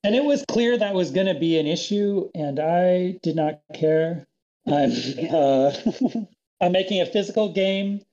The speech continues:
and online we'll figure something out. Uh, if it works in real life. If it doesn't work in real life, I don't care if it will work online. It's not good enough.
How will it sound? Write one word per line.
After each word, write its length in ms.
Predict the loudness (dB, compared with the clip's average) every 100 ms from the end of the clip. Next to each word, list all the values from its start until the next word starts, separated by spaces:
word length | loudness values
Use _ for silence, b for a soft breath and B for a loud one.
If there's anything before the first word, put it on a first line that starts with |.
| _ _ _ _ 0
and 380 | 2 2 -2 -2
online 560 | 0 0 0 0 0 -2
we'll 100 | -2 0
figure 260 | 0 0
something 420 | 0 -2 -2 -2 -2
out. 460 | -2 -4 -8 -18 _ _ _ _
Uh, 500 | 0 2 2 2 0 -2
if 140 | -2
it 100 | 0
works 220 | 2 0 -2
in 180 | -2 0
real 160 | 0
life. 240 | 0 0 0
If 120 | 0
it 80 | 0
doesn't 180 | 0 0
work 160 | 0
in 80 | 0
real 140 | 2
life, 180 | 2 2
I 60 | 0
don't 160 | 0
care 180 | 0 0
if 100 | 2
it 80 | 0
will 200 | 2 2
work 200 | 2 0
online. 580 | -2 -2 -4 -4 -6 -10
It's 200 | -12 -4
not 280 | -4 -2 -2
good 100 | -2
enough. 300 | -2 -6